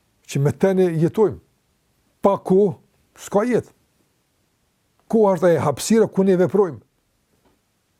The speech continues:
Mundësia që na jepet përmes saj të kryjm punë. Innal insana fi khusr. Allah beton në kohën, do të flasim për këtë, se betim. Njeriu është në humbje. Njeriu është në humbje.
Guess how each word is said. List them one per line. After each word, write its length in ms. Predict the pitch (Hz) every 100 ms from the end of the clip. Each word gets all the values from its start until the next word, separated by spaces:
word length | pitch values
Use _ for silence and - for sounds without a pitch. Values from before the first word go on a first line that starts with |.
| _ _ _ -
Mundësia 460 | 127 147 - 226 214
që 120 | 180
na 80 | 185
jepet 260 | 233 196 170
përmes 280 | 190 185 -
saj 240 | 220 233
të 320 | 214 _ _ -
kryjm 180 | 220 156
punë. 240 | 269 185 - _ _ _ _ _ _ _ _ _ _ _ _ _ _ _ _ _ _ _ -
Innal 300 | 147 127 120 127
insana 420 | 107 - 131 113 98
fi 80 | 101
khusr. 300 | - 98 90 -
Allah 240 | 110 127
beton 320 | 117 123 160
në 80 | 135
kohën, 300 | - 220 131
do 80 | 104
të 80 | -
flasim 280 | 170 202 196
për 120 | 202
këtë, 120 | 202 -
se 140 | 120 104
betim. 300 | 127 247 190 - _ _ _ _ _ _ _ _ -
Njeriu 320 | 104 123 156
është 120 | 117
në 80 | 117
humbje. 280 | 113 85 80 _ _ _ _ _ _ _
Njeriu 200 | 147 180
është 80 | 147
në 60 | 226
humbje. 240 | 220 120